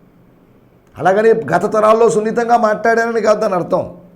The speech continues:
మన పిల్లలు మనల్ని అర్థం చేసుకోవడం లేదు, మనము దేవుణ్ణి అర్థం చేసుకోలేదు, మన పిల్లలు మనల్ని అర్థం చేసుకోవడం లేదు, మన తండ్రి అయిన దేవుణ్ణి మనం అర్థం చేసుకోవడం లేదు. వాళ్ళు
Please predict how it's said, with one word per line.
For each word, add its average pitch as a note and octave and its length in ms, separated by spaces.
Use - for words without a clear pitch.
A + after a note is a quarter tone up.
మన F#3+ 140
పిల్లలు C4 340
మనల్ని C#4+ 280
అర్థం B3+ 260
చేసుకోవడం A#3 480
లేదు, B2 380
మనము G#3+ 340
దేవుణ్ణి C#4 340
అర్థం B3 280
చేసుకోలేదు, D3+ 720
మన F#3+ 240
పిల్లలు A3+ 320
మనల్ని F#3 280
అర్థం C#3 280
చేసుకోవడం G2+ 460
లేదు, D2+ 180
మన F3+ 200
తండ్రి B3+ 340
అయిన C#4+ 140
దేవుణ్ణి C4 320
మనం A#3+ 180
అర్థం G#3+ 260
చేసుకోవడం D#3+ 460
లేదు. A2+ 380
వాళ్ళు F#3+ 640